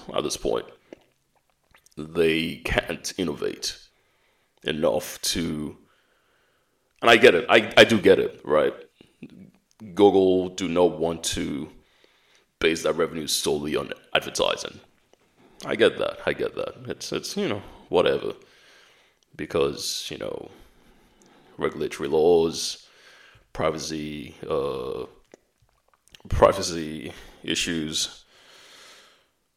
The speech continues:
whatever, whatever. They want to build a model where, whereby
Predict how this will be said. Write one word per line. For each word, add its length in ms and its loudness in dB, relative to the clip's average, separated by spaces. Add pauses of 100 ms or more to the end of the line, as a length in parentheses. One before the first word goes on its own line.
whatever, 640 8 (300)
whatever. 460 4 (540)
They 120 4
want 380 -2
to 260 -8
build 240 -2
a 40 -4
model 680 -6
where, 220 -2
whereby 880 -6